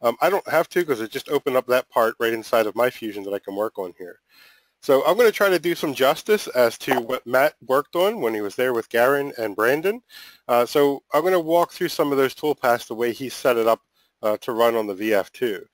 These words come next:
So I'm gonna switch from the model view, and as you can see, the, the browser history or the history, the timeline on the bottom, the browser of the construction, and a lot of those same sketches that Garen was working on. I'm gonna go into the cam view,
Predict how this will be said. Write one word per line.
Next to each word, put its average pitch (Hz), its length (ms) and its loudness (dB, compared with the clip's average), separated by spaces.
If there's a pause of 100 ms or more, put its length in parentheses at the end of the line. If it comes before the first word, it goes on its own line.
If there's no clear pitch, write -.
(320)
So - 120 -2
I'm 165 60 2
gonna 202 140 2
switch - 320 -2
from 156 160 -4
the 123 80 0
model 131 460 4
view, 101 300 -4
and 113 80 -2
as 123 120 -4
you 156 80 -6
can 143 140 -8
see, 156 240 -2
the, 120 280 2 (260)
the 110 80 -16
browser 135 480 2
history 139 680 -2
or 110 180 -2
the 101 160 -4
history, 135 460 -4
the 101 120 -4
timeline 135 500 2
on 120 60 -4
the 107 80 -4
bottom, 127 480 2 (380)
the 104 80 -14
browser 127 520 4
of 110 100 2
the 110 80 -10
construction, 139 680 -4
and 110 100 -6
a 107 40 0
lot 117 160 4
of 117 80 -4
those 113 160 -4
same 117 220 -4
sketches 120 420 -4
that 104 160 -8
Garen 120 280 0
was 104 120 -8
working 120 320 -4
on. 175 180 -2 (640)
I'm 127 80 -2
gonna 143 140 0
go 147 160 0
into 214 240 0
the 147 100 0
cam 175 460 0
view, 104 380 -6